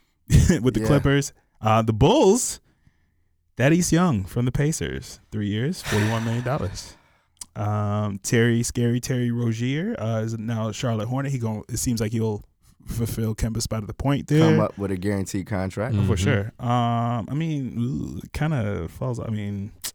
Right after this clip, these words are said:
Speaker 1: Danny Green is a Laker. Congratulations to Danny Green.
Speaker 3: Fifteen
Speaker 1: D,
Speaker 3: mil a
Speaker 1: D
Speaker 3: year.
Speaker 1: Rose, D Rose is now Detroit Piston, two
Speaker 2: Co-,
Speaker 1: years,
Speaker 2: co-,
Speaker 1: fifteen mil.
Speaker 2: come on, B J.
Speaker 3: I saw a lot of fire B J talk.
Speaker 1: Mm.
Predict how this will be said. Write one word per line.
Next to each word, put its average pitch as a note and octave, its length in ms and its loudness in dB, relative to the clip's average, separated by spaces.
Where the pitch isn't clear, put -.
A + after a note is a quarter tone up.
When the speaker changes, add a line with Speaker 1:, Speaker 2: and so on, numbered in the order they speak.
Speaker 1:
Danny A#2+ 240 2
Green D#3+ 260 4
is C3 100 2
a C3 60 2
Laker. B2 400 0
Congratulations G#2 720 -6
to G#2 60 -14
Danny G2+ 240 -4
Green. A2 260 -4
Speaker 3:
Fifteen B2 260 4
Speaker 1:
D, G2 140 2
Speaker 3:
mil F#2+ 180 0
a - 40 2
Speaker 1:
D C#3 80 6
Speaker 3:
year. C#3+ 160 8
Speaker 1:
Rose, F3+ 480 4
D D#3 160 2
Rose G3 400 4
is C3 120 0
now B2+ 200 0
Detroit B2 380 -4
Piston, F3+ 440 -2
two - 140 -4
Speaker 2:
Co-, C#3+ 80 0
Speaker 1:
years, C3 200 -2
Speaker 2:
co-, - 120 -2
Speaker 1:
fifteen C#3 280 -6
mil. C3+ 60 -8
Speaker 2:
come C3+ 140 6
on, F#2+ 160 4
B E2 100 -6
J. E2 140 -6
Speaker 3:
I D2+ 200 -6
saw F#2+ 320 2
a F#2 40 2
lot G2 200 4
of F#2 100 2
fire G2 360 2
B G2+ 180 2
J F2+ 240 2
talk. F2+ 340 0
Speaker 1:
Mm. G#2 200 -4